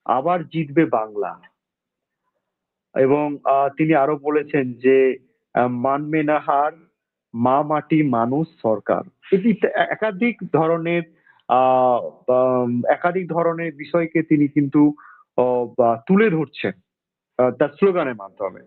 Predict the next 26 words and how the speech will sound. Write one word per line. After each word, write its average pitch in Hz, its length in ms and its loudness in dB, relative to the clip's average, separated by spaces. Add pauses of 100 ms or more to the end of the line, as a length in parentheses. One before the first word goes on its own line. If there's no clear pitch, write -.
(340)
যেমন 175 260 0
এর 175 180 -2
আগে 160 260 -4
বিধানসভা 170 440 -2
নির্বাচনে 160 460 -2
দেখেছি 156 360 -2
আমরা 147 260 -2
খেলা 151 400 0
হবে 143 300 0
নামে 135 220 -10
একটি, 131 360 0 (500)
আহ, 123 280 0
খেলা 143 260 0
হবে 135 300 -2
নামে 123 300 -6
তিনি, 120 460 -4 (320)
আহ, 107 380 2 (100)
বা 73 240 2 (140)
একটা 135 120 0
স্লোগান 131 460 0
যা 120 180 -2
পশ্চিমবাংলা 127 380 0
বিধানসভা 120 520 -2
নির্বাচনকে 117 520 -2
সামনে 110 340 -4
রেখে 117 220 -2